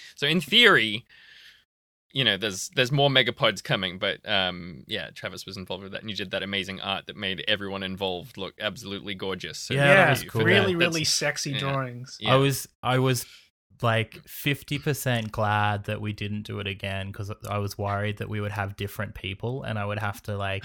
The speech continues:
Speaker 3: <laughs>
Speaker 2: get back, like,
Speaker 1: Sacrifice some, some new hosts, yeah.
Speaker 2: Yeah, like, I was very worried that I was gonna have to recreate that art with new characters, and that was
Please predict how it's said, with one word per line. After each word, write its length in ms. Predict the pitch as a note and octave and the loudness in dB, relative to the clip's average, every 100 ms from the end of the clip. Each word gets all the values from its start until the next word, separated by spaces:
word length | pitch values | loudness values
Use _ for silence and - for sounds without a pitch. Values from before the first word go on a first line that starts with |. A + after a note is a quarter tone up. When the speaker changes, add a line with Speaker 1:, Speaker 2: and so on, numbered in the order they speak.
| - | 4
Speaker 3:
<laughs> 800 | C4+ - D#4 - - - - F#3+ | 4 10 8 10 6 6 4 2
Speaker 2:
get 260 | - C3 C#3 | 4 4 6
back, 200 | B2 A2 | 4 2
like, 60 | - | 0
Speaker 1:
Sacrifice 640 | G#2+ A#2+ A#2 - G#2+ G#2 | 0 2 2 6 6 4
some, 200 | - A#2 C#3+ | -2 -8 -8
some 200 | - A2+ | -6 -2
new 200 | A2 A2 | -2 -2
hosts, 520 | - B2 - - - B2+ | 0 0 0 -6 -6 -6
yeah. 120 | A2+ - - | -6 -10 -4
Speaker 2:
Yeah, 400 | F#3+ B3+ A#3+ G#3+ | 4 8 8 8
like, 220 | G3+ G#3 | 6 6
I 140 | E3+ | 6
was 220 | D#3 C#3+ B2+ | 6 4 2
very 400 | B2+ D3 D3 C#3+ | 2 6 6 6
worried 380 | C3+ B2 A#2+ A#2 | 6 6 6 4
that 100 | A2+ | 4
I 140 | A2 | 4
was 280 | G#2+ G#2+ - - | 2 -2 -8 -14
gonna 200 | - A2 | -4 -2
have 220 | A#2 G#2+ - | 0 0 -2
to 100 | F#2+ | -4
recreate 1300 | A2 G#2+ G#2 G#2 G2+ G#2 _ - - A2+ G#2 G2+ G2 | 0 0 0 0 -4 -8 _ -4 2 4 4 2 0
that 220 | G#2 G2 - | -2 -2 0
art 320 | G#2 G2 G2 | 0 0 0
with 220 | G#2 G2+ | -4 0
new 480 | A2 G#2+ G#2+ G#2 G2+ | 0 0 0 -2 -6
characters, 800 | - G2+ F2+ G2+ - F#2 G2+ - | -4 -2 -2 -6 -10 -12 -12 -8
and 420 | G#2+ G2 G2+ G#2 - _ | -6 -6 -6 -8 -12 _
that 220 | G2+ F#2+ | -4 -2
was 400 | G2 G2 - - | -6 -8 -10 -12